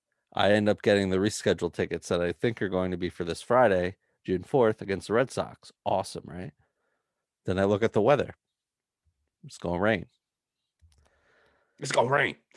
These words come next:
Speaker 2: <laughs>
Speaker 1: Right. So now I just, we're just gonna do this over again. And maybe, I don't know. That's what sucks about the Metro North.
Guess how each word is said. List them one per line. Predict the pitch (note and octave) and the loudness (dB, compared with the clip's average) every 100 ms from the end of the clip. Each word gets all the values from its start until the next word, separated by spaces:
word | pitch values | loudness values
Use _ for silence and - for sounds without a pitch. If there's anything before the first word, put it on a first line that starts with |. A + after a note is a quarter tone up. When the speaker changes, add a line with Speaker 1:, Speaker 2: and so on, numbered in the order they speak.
| _ | _
Speaker 2:
<laughs> | G3 - B3 - | -12 -10 -10 0
Speaker 1:
Right. | G2+ F#2 - _ _ _ _ _ | 2 2 -2 _ _ _ _ _
So | - - C3 G#2+ G2+ G2 F#2 - _ _ _ _ _ _ _ - | -6 4 6 8 6 4 2 -4 _ _ _ _ _ _ _ -2
now | G#2 G2+ G2+ | 2 4 4
I | |
just, | F#2+ G#2 F#2 - - _ _ _ _ - | 2 -2 -8 -10 -18 _ _ _ _ -18
we're | F#2 G2 | -10 -6
just | F#2 F#2 - | -6 -4 -2
gonna | G2 | -2
do | F2+ G2 | 0 -2
this | F2+ - | -2 2
over | B2+ G#2+ | 2 2
again. | E2 - - - - - _ _ _ _ | -4 -8 -12 -14 -18 -20 _ _ _ _
And | - F2+ F2+ | -10 -8 -4
maybe, | G2+ F#2+ F#2 F2 - _ _ _ _ _ _ _ _ _ A2+ | -2 -2 -4 -6 -12 _ _ _ _ _ _ _ _ _ -6
I | G#2+ | -2
don't | A2+ | 2
know. | A#2 | 2
That's | F2+ G2+ - | 4 2 0
what | C3+ | -2
sucks | - B2 - | 2 2 2
about | - G2 | 0 0
the | G2 | 2
Metro | G2 F#2 G2+ | 0 2 0
North. | G#2+ G#2 | 2 2